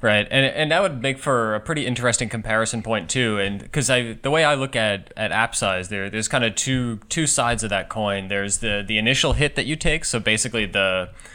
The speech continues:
the baseline, your app is probably not going to be under, you know, X megs or so. Um, but then the, the second factor there is, okay, once you take that, that baseline out of the equation, like, how quickly does this app size grow? Like, is that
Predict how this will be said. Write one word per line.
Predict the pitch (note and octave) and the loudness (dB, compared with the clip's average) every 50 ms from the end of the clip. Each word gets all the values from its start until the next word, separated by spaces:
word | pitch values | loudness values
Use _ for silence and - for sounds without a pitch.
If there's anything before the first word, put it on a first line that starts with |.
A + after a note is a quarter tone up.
| - - - - | -20 -20 -10 -6
the | - G#2+ | -4 -2
baseline, | F2 A#2+ A#2+ B2 A#2+ - - A#2 A2 A2 A2 G#2+ G#2+ G#2+ G#2 | 2 4 4 6 4 4 2 2 2 2 4 2 2 0 0
your | G#2 G#2+ G2+ | 0 0 0
app | G#2 A2 A2 A2 - A2 | 0 0 -2 -2 -4 -8
is | G2+ F#2+ - - - - - - - - - - - | -8 -6 -8 -8 -10 -12 -20 -20 -20 -20 -20 -20 -6
probably | - C3 C3 B2+ C3 G#2+ B2 A#2 A2 | -4 -2 -2 -2 -2 -2 -2 -2 0
not | G#2+ G#2 G#2 G#2+ - | 0 0 0 -2 -2
going | - A2 G#2 G#2 G2 | -4 -4 -4 -4 -4
to | G#2+ | -6
be | F#2 A2 G#2+ G2+ G2+ | -4 -2 0 0 0
under, | - G#2 G#2 G#2 G2+ G2+ G2 F#2+ F#2+ F#2+ F#2 F#2 F2+ E2+ - - | 0 -2 -4 -2 -2 -2 -2 -2 -2 -2 -4 -6 -8 -12 -10 -8
you | G#2 | -6
know, | F2+ E2+ F2 | -6 -6 -6
X | - - G#2+ G#2+ - - - | -6 -6 -6 -4 -2 -4 -4
megs | A2 G#2 G2+ G2 F#2 F2 - - | 0 0 0 0 0 -2 -6 -8
or | G2 | -6
so. | F#2+ - G#2+ G2 F#2 F2+ F2 F#2+ - - - - - - - - - - | -6 -4 -4 -2 -2 -4 -4 -6 -10 -14 -16 -14 -12 -12 -12 -12 -10 -2
Um, | - G#2+ G2+ G2 F#2+ F#2+ F#2+ - | 0 2 2 2 0 -2 -6 -6
but | - C3+ A2 | -4 -4 0
then | - B2+ B2 A#2 | 2 2 2 2
the, | A2+ A2+ A2 | 0 0 0
the | G2+ G#2+ | 0 -2
second | - - D#3+ F3 - E3+ B2 | 0 0 0 0 0 -2 0
factor | - A#2+ G#2+ G#2+ - A2+ G2+ | 0 -2 -2 -2 -4 -4 0
there | G2+ G2+ G2+ G2 | 2 2 2 2
is, | G2+ G2+ G2 G2+ | 2 0 -2 -4
okay, | A2+ F2+ A#2 - A2+ G2+ | -4 -4 -2 -2 -2 0
once | G2+ A2+ B2 C3 - | 0 0 -2 0 0
you | C3+ | -2
take | A2+ - C3 A#2+ A2+ - | 2 2 2 2 2 2
that, | A2 A2 G#2+ G2+ G2 F#2+ - - _ _ _ - - - - | 0 0 2 2 0 -2 -4 -10 _ _ _ -20 -20 -16 0
that | - A2 G#2 - | 0 0 0 2
baseline | - C3+ D#3 D3+ - C3+ A#2 A2 G#2 | 2 2 2 2 2 0 0 0 0
out | G#2 G#2 | 0 -2
of | G2+ | -2
the | G2+ G2+ | -4 -6
equation, | G2+ - D#3+ D3+ D3+ C3 - A#2 A2 | -6 -4 0 0 0 0 0 -2 -2
like, | G2+ F#2+ G#2 | -2 -4 -4
how | - - D#3 D#3 D#3+ | -2 0 0 0 0
quickly | D#3+ - - D3 - - C3 A#2 | 0 -4 -6 -6 -4 -2 -4 -2
does | G2+ A2 G#2+ G2+ - | 0 0 -2 -2 -2
this | A#2 G2+ - | -4 -6 -2
app | F#2 G#2+ G#2+ - | -2 -2 -2 0
size | - - G#2+ F#2+ F#2+ F2 | 0 0 0 0 0 -4
grow? | - - G#2+ G#2+ G#2 F#2+ F2+ F2+ | -6 -4 0 0 0 0 0 -2
Like, | F#2 F#2+ - A#2 | -6 -6 -6 -6
is | A2 F#2+ | -8 -4
that | - G#2 G#2+ A2 - - | -2 -2 -2 -2 -2 -8